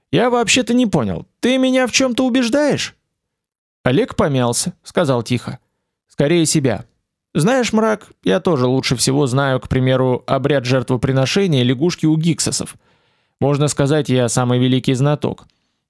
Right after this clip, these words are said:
Лучший специалист в мире по жертвоприношениям лягушек. Все-таки пару сот лет там правил, все тонкости расплюнуть.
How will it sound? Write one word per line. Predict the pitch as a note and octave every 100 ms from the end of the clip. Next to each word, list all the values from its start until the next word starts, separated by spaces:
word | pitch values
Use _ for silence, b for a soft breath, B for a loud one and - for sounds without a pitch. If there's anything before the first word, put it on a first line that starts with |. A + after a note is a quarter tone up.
| -
Лучший | D#3 G3+ - F3
специалист | - D3+ D#3+ D3 C#3+ C#3+
в |
мире | D#3+ A3+ A3+
по | - C#3+
жертвоприношениям | C#3 E3 F#3 F3 D3 B2 - C3 C#3 D#3+
лягушек. | G3+ C3+ - - b b b b
Все-таки | - B3 C4 - F#3
пару | G3+ A3 G3+
сот | - G3+ -
лет | F#3+ G3 -
там | C#3
правил, | A#2 C3 A#2+ A2
все | A2 G3 G#3+
тонкости | A#3+ G#3+ - C#3
расплюнуть. | C#3 C#3+ - A#2+ G#2+ G#2+